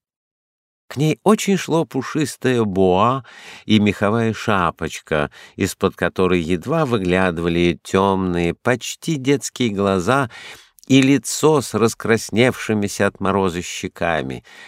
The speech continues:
От нее так и веяло молодостью.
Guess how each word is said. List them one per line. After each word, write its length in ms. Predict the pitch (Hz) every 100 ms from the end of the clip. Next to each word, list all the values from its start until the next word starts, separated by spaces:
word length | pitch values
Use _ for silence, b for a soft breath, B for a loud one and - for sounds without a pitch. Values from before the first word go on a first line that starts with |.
| B
От 200 | - 95
нее 280 | 110 107 101 -
так 320 | 147 139 -
и 100 | 131
веяло 800 | 107 101 135 131 120 107 95 95 b b
молодостью. 1300 | - 85 87 92 80 65 - - - - - - 104